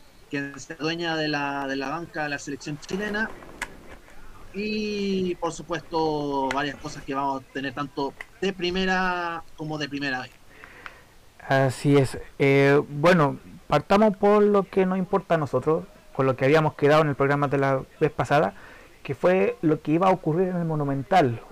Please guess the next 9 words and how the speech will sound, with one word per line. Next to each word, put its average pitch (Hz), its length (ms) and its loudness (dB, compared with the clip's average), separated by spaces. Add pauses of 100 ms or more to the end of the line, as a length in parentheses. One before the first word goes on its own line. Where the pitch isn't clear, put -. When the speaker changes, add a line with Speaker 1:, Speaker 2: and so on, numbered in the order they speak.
(120)
Speaker 2:
una 135 220 4
final 139 300 0
mundial 139 440 2
para 131 640 0 (520)
Colo-Colo, 151 440 2 (1400)
una 127 600 2
final 139 380 0
para 135 200 -2
Coquimbo, 160 440 -2